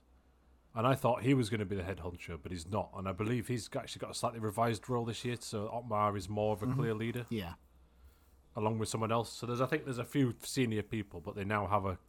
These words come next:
Speaker 1: I think last year they had a clear figurehead per se.
Speaker 2: Mm.
Speaker 1: I know in Drive to Survive there is a C E O, but he's not like a team principal as such,
Speaker 2: No,
Speaker 1: I don't
Speaker 2: didn't they
Speaker 1: think.
Speaker 2: have that, um, was it Marcin Budska-, Budkowski?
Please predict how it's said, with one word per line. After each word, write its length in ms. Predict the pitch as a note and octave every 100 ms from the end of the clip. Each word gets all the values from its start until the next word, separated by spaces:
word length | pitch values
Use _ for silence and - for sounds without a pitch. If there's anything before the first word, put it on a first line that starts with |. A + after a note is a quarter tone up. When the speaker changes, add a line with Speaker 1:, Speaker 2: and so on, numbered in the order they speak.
| - _ - A#2
Speaker 1:
I 60 |
think 160 | C3+ C3+
last 300 | C3+ - C3+
year 80 | A#2
they 100 | A2
had 100 | A#2
a 60 |
clear 300 | - B2+ A#2+
figurehead 400 | - B2+ A2+ B2+ -
per 160 | - B2+
se. 280 | - C3+ C3+ G#2
Speaker 2:
Mm. 240 | A2 F#2+ - - -
Speaker 1:
I 80 |
know 140 | A2+ A#2
in 80 | A2
Drive 180 | A#2+
to 100 | -
Survive 400 | - A2 A2 G2+
there 140 | G2+ G2
is 80 | F#2+
a 60 |
C 320 | - A2 G2
E 60 | F#2+
O, 180 | F2+ D#2+ - - _ _ _ -
but 80 |
he's 140 | F#2 F2+
not 120 | A2+
like 200 | G2 -
a 180 | F#2+ F2+ - - - - - -
team 380 | - G#2+ G2+ G#2 -
principal 540 | A2 - - A#2+ A2+
as 180 | A2+ -
such, 240 | - B2+ -
Speaker 2:
No, 180 | C#3 B2+
Speaker 1:
I 0 |
don't 60 | B2
Speaker 2:
didn't 160 | D#3+ E3+
they 60 | D3+
Speaker 1:
think. 100 | D3
Speaker 2:
have 180 | C3+
that, 220 | - B2+ -
um, 440 | B2 A#2 A#2 A#2 A2+ - - - - -
was 160 | - -
it 120 | G#2+
Marcin 680 | G#2+ B2 B2+ C3+ B2+ B2+ B2+ - - -
Budska-, 540 | A#2+ - - - B2 - _
Budkowski? 680 | C3 - - C#3 - - E3